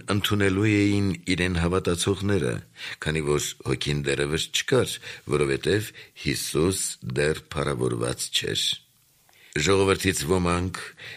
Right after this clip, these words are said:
երբ լսում էին այս խոսքերը, ասում էին. «Սա է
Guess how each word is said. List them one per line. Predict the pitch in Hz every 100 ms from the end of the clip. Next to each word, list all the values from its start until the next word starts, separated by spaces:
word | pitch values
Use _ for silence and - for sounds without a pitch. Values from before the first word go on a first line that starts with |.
| -
երբ | 78 92 131
լսում | 113 90 - 101
էին | 87 80 76 -
այս | 85 87 -
խոսքերը, | - 87 - 101 104 78 64 - - - -
ասում | 82 - 76 73
էին. | 65 65 62 55 - _ _ -
«Սա | - - 87
է | 85 78